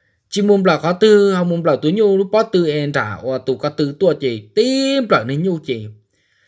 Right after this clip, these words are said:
Nên nhu bao tờ thế trả lô chị, nên nhu tí chục tờ chị, chăn cha hậu plia chị, nhu lo thế này, nên mình nhỏ giàu chủ mê mê, hẳn cơ lắm một. Bé bao xuống rồi, bao trí xuống xứ chị. Tăng hậu plia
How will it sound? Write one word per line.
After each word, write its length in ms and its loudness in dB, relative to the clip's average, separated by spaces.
Nên 220 4
nhu 140 6
bao 280 6
tờ 180 4
thế 260 2
trả 140 2
lô 180 4
chị, 160 -2
nên 160 -2
nhu 100 -4
tí 640 -2
chục 160 0
tờ 180 0
chị, 180 -10
chăn 280 -6
cha 200 -4
hậu 340 -6
plia 220 0
chị, 360 -6
nhu 320 -4
lo 320 -2
thế 80 -4
này, 180 -8
nên 200 -6
mình 100 -6
nhỏ 80 -2
giàu 260 -4
chủ 100 -8
mê 120 -8
mê, 300 -4
hẳn 220 -10
cơ 120 -2
lắm 160 -4
một. 260 -8
Bé 120 0
bao 220 0
xuống 180 -4
rồi, 200 -2
bao 160 0
trí 160 -4
xuống 240 -4
xứ 220 -8
chị. 140 -6
Tăng 720 2
hậu 300 -2
plia 180 4